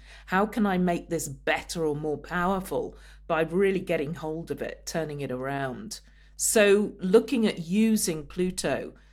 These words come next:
in, in different ways as it makes this really important transition out of Capricorn.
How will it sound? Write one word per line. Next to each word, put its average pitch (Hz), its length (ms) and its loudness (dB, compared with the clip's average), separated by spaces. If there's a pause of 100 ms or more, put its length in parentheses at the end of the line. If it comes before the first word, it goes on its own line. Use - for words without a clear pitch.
(220)
in, 165 360 -2
in 170 200 0
different 202 360 2
ways 160 680 0 (100)
as 170 160 2
it 160 200 0
makes 170 300 -2
this 165 260 -4
really 170 680 -2 (640)
important 180 580 -2
transition 156 600 -6
out 143 280 -8
of 135 320 -8 (440)
Capricorn. 139 640 -10